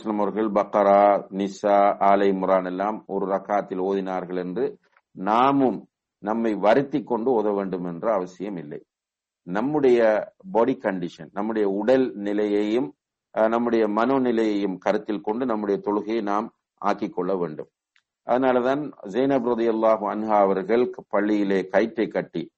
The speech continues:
கயிற்றில், அஹ், tired ஆகும்போது கயிற்றை பிடித்து தொங்கிக் கொண்டு நின்று தொழுகிற காட்சியை ரசூல் ஸல்லல்லாஹு அலைஹி வஸல்லம் அவர்களுக்கு சஹாபாக்கள் சொன்னபோது ரசூலுல்லாஹி அலைஹி வஸல்லம் அவர்கள் அந்த கயிற்றை வெட்டி வீசுமாறு சொல்லிவிட்டு சொன்னார்கள்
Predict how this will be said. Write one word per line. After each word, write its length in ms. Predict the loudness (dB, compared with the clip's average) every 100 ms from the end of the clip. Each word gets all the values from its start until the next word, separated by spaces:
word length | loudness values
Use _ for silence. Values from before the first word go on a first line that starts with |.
| _ _ _ 2
கயிற்றில், 540 | 2 2 2 2 0 -8
அஹ், 180 | -4 0
tired 320 | 4 6 8
ஆகும்போது 580 | 8 8 2 2 0 0
கயிற்றை 420 | 2 2 2 -2
பிடித்து 420 | -2 -4 -4 -6
தொங்கிக் 380 | -2 0 2 0
கொண்டு 260 | 0 -2 -2
நின்று 420 | -4 -2 -4 -4 _ _ 0
தொழுகிற 320 | 2 4 2 2
காட்சியை 720 | 2 2 0 0 2 0 -8 _ -6
ரசூல் 180 | -2 -2
ஸல்லல்லாஹு 300 | 0 0 2
அலைஹி 100 | 2 0
வஸல்லம் 120 | -4
அவர்களுக்கு 400 | -4 -2 -4 -4 -8 -2
சஹாபாக்கள் 540 | 2 4 4 2 -2
சொன்னபோது 840 | -6 -6 -4 -4 -2 2 2 2 -4 _ -8
ரசூலுல்லாஹி 260 | -2 2 4
அலைஹி 160 | 2 0
வஸல்லம் 180 | -4 -4
அவர்கள் 220 | -4 -2
அந்த 180 | -2 -4
கயிற்றை 640 | -2 -2 -2 0 -2 -2 _ _
வெட்டி 340 | 0 0 2 2
வீசுமாறு 540 | 2 0 0 2 2
சொல்லிவிட்டு 580 | 0 -2 0 0 -2 -6
சொன்னார்கள் 760 | -6 -4 -2 0 4 2 2